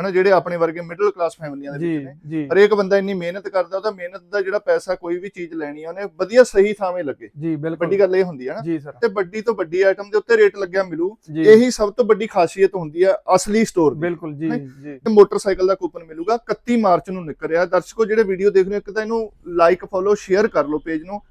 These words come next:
Speaker 2: ਜੀ।
Speaker 1: ਤੁਹਾਨੂੰ ਨਵੀਂ ਤੋਂ ਨਵੀਂ ਸਾਡਾ ਈਜੀ ਲਾਈਫ ਦਾ ਪੇਜ ਹੈ,
Speaker 2: ਜੀ।
Speaker 1: ਅਪਡੇਟ ਮਿਲਦੀ ਰਹੂਗੀ।
Speaker 2: ਜੀ ਸਰ।
Speaker 1: ਨਾਲ ਤੁਹਾਨੂੰ ਇਹ ਮੋਟਰਸਾਈਕਲ ਦਾ ਕੂਪਨ ਮਿਲ ਗਿਆ।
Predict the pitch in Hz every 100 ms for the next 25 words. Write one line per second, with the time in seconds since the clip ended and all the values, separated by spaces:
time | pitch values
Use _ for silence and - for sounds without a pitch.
0 | - 147 156 214 214 208 190 202 214 202
1 | 196 202 208 214 202 202 214 226 214 226
2 | 226 220 165 147 165 240 _ 160 160 170
3 | - 208 214 208 185 156 160 175 185 190
4 | 233 - 156 160 170 190 202 208 226 226
5 | 214 202 214 202 202 175 175 170 170 170
6 | 214